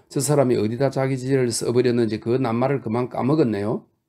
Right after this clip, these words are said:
그는 자기 눈앞에서 한 손을 빙빙 돌리면서 말을 계속했다. "아, 그래요. 슈파치렌입니다." "놀았다는 뜻인가요?" "그래요. 놀다가 그랬습니다. 제 말이 그 말이었어요.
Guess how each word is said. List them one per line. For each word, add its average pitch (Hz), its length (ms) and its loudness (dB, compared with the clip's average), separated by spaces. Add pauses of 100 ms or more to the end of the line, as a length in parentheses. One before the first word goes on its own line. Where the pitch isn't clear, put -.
(760)
그는 107 300 4
자기 113 280 2
눈앞에서 107 500 -2
한 123 260 -6
손을 139 400 -2
빙빙 113 380 0
돌리면서 120 500 0
말을 107 340 -2
계속했다. 101 600 -8 (420)
"아, 104 380 2
그래요. 123 460 4 (320)
슈파치렌입니다." 151 1080 -2 (1300)
"놀았다는 131 560 4
뜻인가요?" 110 600 -2 (440)
"그래요. 104 500 4
놀다가 110 480 2
그랬습니다. 110 600 -6 (260)
제 113 220 6
말이 123 340 4
그 - 80 -2
말이었어요. 107 540 -2